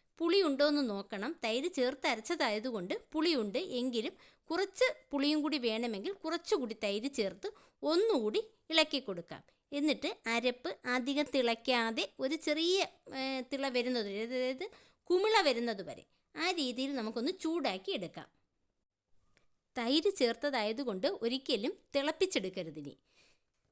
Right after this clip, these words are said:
ഇനി ഇതിലേക്ക് നന്നായി ചൂടായിട്ടുണ്ട്. ഇനി നമുക്ക് കടു വറുത്താലോ?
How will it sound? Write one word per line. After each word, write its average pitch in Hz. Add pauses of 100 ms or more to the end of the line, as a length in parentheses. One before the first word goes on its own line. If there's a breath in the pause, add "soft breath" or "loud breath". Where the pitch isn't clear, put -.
(160)
ഇനി 330
ഇതിലേക്ക് 233 (180)
നന്നായി 269
ചൂടായിട്ടുണ്ട്. 233
ഇനി 302
നമുക്ക് 262
കടു 277
വറുത്താലോ? 240